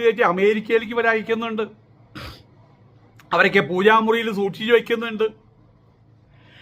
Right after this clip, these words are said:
ഇതിനകത്താണ് പന്നിയുടെയും പട്ടിയുടെയും പോത്തിൻ്റെയും മലമ്പാമ്പിൻ്റെയും ചാളയുടെയൊക്കെ നെയ്യ്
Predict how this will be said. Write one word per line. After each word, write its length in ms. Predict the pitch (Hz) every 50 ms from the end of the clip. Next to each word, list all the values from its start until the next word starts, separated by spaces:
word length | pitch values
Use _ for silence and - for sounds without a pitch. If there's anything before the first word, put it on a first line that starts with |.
| - - - - _ 175 196
ഇതിനകത്താണ് 840 | 202 262 262 262 247 247 262 254 254 - 269 254 240 247 269 269 254 185 143 117 113 - - _ _ _ _ _ _
പന്നിയുടെയും 500 | 180 190 208 220 240 247 247 247 254 247 233 226
പട്ടിയുടെയും 540 | 226 233 214 208 220 233 233 240 247 240 220 190
പോത്തിൻ്റെയും 520 | 208 208 214 208 214 233 214 196 240 233 220 214
മലമ്പാമ്പിൻ്റെയും 680 | 208 202 208 208 208 214 214 214 220 208 220 220 208 -
ചാളയുടെയൊക്കെ 760 | - 196 196 190 196 202 214 214 214 214 214 220 214 214 220 202 202 190
നെയ്യ് 180 | 190 208 208